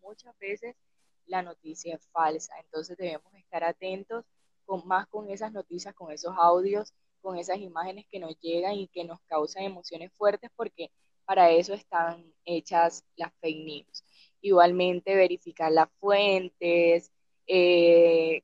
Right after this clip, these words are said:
que citen documentos oficiales, eh, y además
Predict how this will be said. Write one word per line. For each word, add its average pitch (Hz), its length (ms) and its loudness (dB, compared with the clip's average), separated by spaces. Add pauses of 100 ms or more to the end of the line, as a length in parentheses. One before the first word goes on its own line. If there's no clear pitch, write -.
que 190 140 -4
citen 175 440 -8
documentos 165 600 -4
oficiales, 170 1400 2 (480)
eh, 180 640 0
y 214 260 -4
además 202 680 0